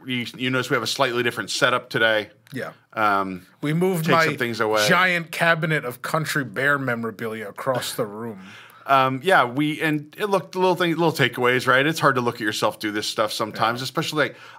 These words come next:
Speaker 1: I told you, I was like, "Man, I scratched my nose a thousand times in episode two," and I did. And, and I,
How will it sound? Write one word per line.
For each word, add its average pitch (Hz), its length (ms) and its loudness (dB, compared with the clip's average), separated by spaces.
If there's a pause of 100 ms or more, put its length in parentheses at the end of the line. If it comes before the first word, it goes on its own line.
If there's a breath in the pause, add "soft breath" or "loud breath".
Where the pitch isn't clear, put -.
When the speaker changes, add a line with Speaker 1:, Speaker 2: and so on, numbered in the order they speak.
Speaker 1:
I 220 140 6
told 170 320 2
you, 117 80 4
I - 20 6
was 117 120 2
like, 110 180 0
"Man, 147 200 4
I 160 200 4
scratched 147 400 0
my 113 80 4
nose 117 200 0
a 98 60 -4
thousand 107 460 -2
times 101 340 -2
in 95 80 -4
episode 92 380 -4
two," 131 280 -4
and 107 120 -2
I 101 80 -2
did. 92 260 -4
And, 90 180 -6
and 95 80 -4
I, 90 180 -2